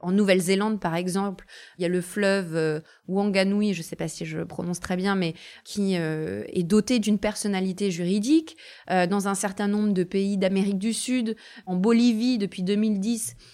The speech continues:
euh, il y a une loi sur les droits de la terre-mère. En Équateur, depuis deux mille huit, la nature est sujet de droit. Dans la constitution du pays sont inscrits les droits de la terre-mère.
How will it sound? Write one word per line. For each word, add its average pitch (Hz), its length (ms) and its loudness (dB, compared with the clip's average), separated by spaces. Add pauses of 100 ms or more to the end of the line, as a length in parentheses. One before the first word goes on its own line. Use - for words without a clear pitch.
(200)
euh, 185 120 2
il 185 60 0
y 185 60 2
a 185 40 2
une 190 220 4
loi 220 380 8
sur 202 340 -2
les 180 140 0
droits 185 200 2
de 185 100 -2
la 151 120 0
terre-mère. 247 640 0
En 190 140 0
Équateur, 214 480 -2
depuis 170 240 -6
deux 185 120 0
mille 226 240 2
huit, 233 240 -2 (380)
la 214 140 4
nature 233 340 4
est 214 60 4
sujet 202 320 0
de 202 100 0
droit. 202 480 2
Dans 196 400 2
la 202 160 2
constitution 202 880 -6
du 185 180 -4
pays 190 420 -2 (300)
sont 240 340 -2
inscrits 202 500 -4
les 180 160 0
droits 180 240 0
de 165 80 -4
la 147 120 -2
terre-mère. 247 600 2